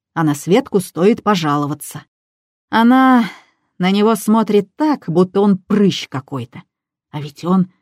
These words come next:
администратор. А эта ссыкуха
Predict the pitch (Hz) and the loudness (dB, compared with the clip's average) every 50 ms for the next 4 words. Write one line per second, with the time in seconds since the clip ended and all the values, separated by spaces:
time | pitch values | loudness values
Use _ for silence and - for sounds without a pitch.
0 | _ _ _ _ - - 143 143 151 156 156 156 156 - - 131 127 147 156 196 | _ _ _ _ -10 -8 -6 -4 -2 -2 -2 -4 -6 -10 -12 -10 -6 -2 0 0
1 | 220 214 - 170 160 - - _ _ _ _ _ _ _ _ _ _ _ _ - | 0 -2 -4 -8 -12 -12 -14 _ _ _ _ _ _ _ _ _ _ _ _ -2
2 | 202 226 233 226 - 220 208 - - - 240 - - - 233 220 202 - 214 202 | 0 0 0 0 0 -4 -6 -4 -4 -4 -4 -2 0 0 0 0 0 -2 -4 -6
3 | 185 | -6